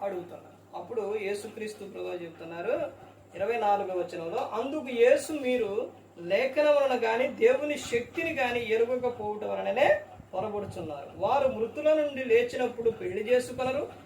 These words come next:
పెళ్లికి ఇయ్యబడరు గాని పరలోకమందున్న దూతల వలె ఉందురు" అని చెప్పారు. ఇక పునరుద్ధానము తర్వాత, అంటే మృతుల పునరుద్ధానం జరిగిన తర్వాత పెళ్ళిళ్ళు, వివాహాలు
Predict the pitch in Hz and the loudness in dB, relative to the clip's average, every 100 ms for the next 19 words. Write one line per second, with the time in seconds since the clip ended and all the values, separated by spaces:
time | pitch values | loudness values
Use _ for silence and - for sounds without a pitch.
0 | - 190 214 277 - 269 254 240 220 202 | -14 -8 -6 -4 -6 0 0 2 0 0
1 | 208 262 339 - 190 247 320 311 302 277 | 0 0 -4 -4 0 4 4 4 2 2
2 | 262 247 233 208 226 240 233 220 214 269 | 2 0 0 0 0 0 0 2 6 8
3 | 381 392 - - - - - - 175 214 | 8 6 0 -6 -18 -20 -20 -20 -10 -6
4 | 226 208 202 220 233 220 202 180 175 202 | -4 -2 2 8 8 8 4 -2 -6 -8
5 | 233 - 180 170 151 - - - - - | -8 -10 -12 -14 -16 -18 -20 -20 -20 -20
6 | 320 285 254 233 254 277 - - - 214 | -6 -2 0 2 0 -2 -6 -14 -16 -6
7 | 240 285 208 285 311 302 294 294 - 214 | 0 0 2 4 6 6 6 4 4 0
8 | 247 277 269 226 214 294 202 202 220 254 | 4 4 4 0 2 0 0 -6 -8 -6
9 | 320 311 294 233 254 254 214 285 311 277 | 0 0 0 -2 -2 -2 2 4 4 4
10 | 233 247 254 254 208 190 196 202 277 - | 2 0 -4 -4 -4 -2 -2 0 -4 -4
11 | 214 214 254 233 214 254 240 202 226 240 | -6 -4 -4 -2 2 0 2 0 0 0
12 | - - | 0 -4